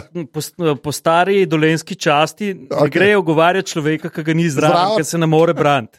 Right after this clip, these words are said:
Speaker 2: <laughs> Okej.
Speaker 1: Ne more ti šamar spustiti, eh, ne more mu torko prežgati, pa šank prežagati ali pa bilo kaj tacga, ne.
Speaker 2: Okej.
Speaker 1: Ampak, ehm,
Speaker 2: To je, to je meni čisto legit odgovor, lej.
Speaker 1: Ne, ne, ni.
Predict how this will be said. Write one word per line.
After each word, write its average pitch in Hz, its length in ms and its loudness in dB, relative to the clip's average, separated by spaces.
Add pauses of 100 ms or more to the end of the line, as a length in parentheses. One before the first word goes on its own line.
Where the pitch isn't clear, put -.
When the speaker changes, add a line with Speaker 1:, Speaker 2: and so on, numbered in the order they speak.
Speaker 2:
<laughs> 202 100 -2
Okej. - 300 -6 (680)
Speaker 1:
Ne 330 140 4
more 220 240 4
ti 214 120 -6
šamar 202 400 0
spustiti, - 600 -8 (480)
eh, - 80 -16 (400)
ne 151 100 -4
more 190 240 4
mu 185 100 2
torko 180 360 0
prežgati, 170 460 -2
pa 160 160 0
šank 180 360 0
prežagati 170 500 0
ali 147 100 -4
pa 151 100 -6
bilo 190 240 2
kaj 180 220 0
tacga, 165 440 0
ne. 147 160 -4
Speaker 2:
Okej. 170 340 0 (880)
Speaker 1:
Ampak, 131 440 -6
ehm, 139 460 -2 (460)
Speaker 2:
To 320 60 2
je, 339 60 0
to 330 100 -2
je 339 80 2
meni 302 160 2
čisto 247 240 -4
legit 196 220 0
odgovor, 135 400 2
lej. 120 180 2
Speaker 1:
Ne, 214 200 0
ne, 285 200 4
ni. 240 200 0